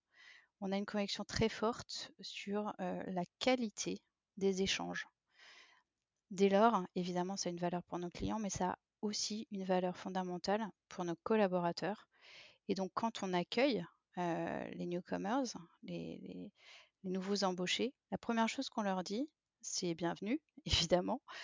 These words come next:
Mais la deuxième chose qu'on leur dit, c'est, heu, heu : «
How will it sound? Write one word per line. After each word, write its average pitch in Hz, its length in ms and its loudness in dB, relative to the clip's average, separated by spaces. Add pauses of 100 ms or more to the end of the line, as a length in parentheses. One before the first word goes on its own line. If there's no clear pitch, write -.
(360)
Mais 214 100 2
la 185 120 8
deuxième 196 200 2
chose 240 200 0
qu'on 220 100 -2
leur 190 180 0
dit, 220 220 -2
c'est, 190 340 2
heu, 175 200 0 (640)
heu : « 180 420 -4